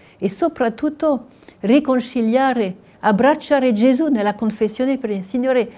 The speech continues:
A-, accolgo la tua misericordia, la tua tenerezza, il tuo amore, la tua luce, accolgo la tua persona con tutto il cuore e vorrei ad, ad esempio essere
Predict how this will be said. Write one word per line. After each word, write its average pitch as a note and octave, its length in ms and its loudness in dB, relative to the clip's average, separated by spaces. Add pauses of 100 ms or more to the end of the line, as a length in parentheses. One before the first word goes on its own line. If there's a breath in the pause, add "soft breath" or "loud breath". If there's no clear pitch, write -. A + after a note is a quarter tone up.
(240 loud breath)
A-, - 140 -4
accolgo A#3+ 600 4
la F#3+ 120 0
tua G3+ 180 0
misericordia, A3 800 2
la G#3 120 0
tua G#3 180 -2
tenerezza, A#3 580 0
il G#3 80 -2
tuo G#3 140 -4
amore, A3+ 420 2
la G3+ 100 -2
tua G#3+ 200 -2
luce, A#3+ 300 0
accolgo A#3 540 2 (220 loud breath)
la A3+ 120 -2
tua A3+ 180 2
persona A3+ 460 -4
con A#3+ 260 0
tutto F#4 320 2
il A#3 160 0
cuore C#4 380 4 (260 loud breath)
e G#3+ 140 0
vorrei A#3+ 260 4
ad, G#3+ 300 4
ad G3+ 140 0
esempio A3 560 0 (200 loud breath)
essere G#3+ 480 4